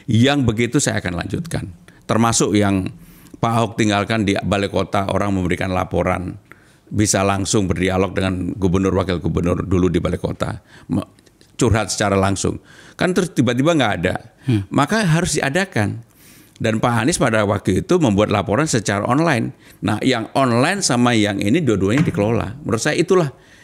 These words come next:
Speaker 1: yang kemudian me-, menjadikan saya, oh, salah satu titik lemah kenapa Jakarta nggak bergerak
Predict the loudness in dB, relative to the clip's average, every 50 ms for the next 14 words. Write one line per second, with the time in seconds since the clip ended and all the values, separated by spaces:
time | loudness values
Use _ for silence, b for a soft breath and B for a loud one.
0 | b b 0 0 0 2 0 2 2 2 4 4 2 2 2 2 2 2 2 2
1 | 2 2 0 0 -2 -2 -2 0 0 2 2 2 0 0 0 0 0 -2 -2 0
2 | -2 0 2 2 0 0 -2 -2 0 0 2 0 -2 -10 -18 _ B B B B
3 | B B B B B _ _ -8 -2 0 2 2 2 2 2 2 2 0 -2 -2
4 | -6 _ 2 2 2 4 2 0 0 0 0 2 2 2 4 4 2 2 2 -2
5 | -4 -4 -2 0 0 0 -2 -2 -2 -2 -2 0 -2 -2 -2 -2 -4 -4 -4 -2
6 | -2 0 0 2 0 0 0 -2 -2 -2 0 0 -2 0 0 -2 -2